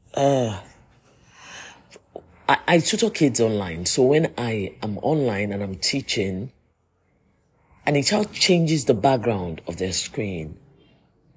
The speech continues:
it destabilizes me. I, at that point, I can't concentrate.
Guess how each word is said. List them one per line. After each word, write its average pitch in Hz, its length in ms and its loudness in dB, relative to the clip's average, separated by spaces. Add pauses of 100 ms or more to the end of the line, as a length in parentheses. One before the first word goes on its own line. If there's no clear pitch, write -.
(160)
it 214 320 -4
destabilizes 110 800 0
me. 69 440 -12 (1040)
I, 117 140 2 (720)
at 127 100 -2
that 175 180 4
point, 113 600 0 (1200)
I - 100 -16
can't 160 380 -4
concentrate. 113 840 -4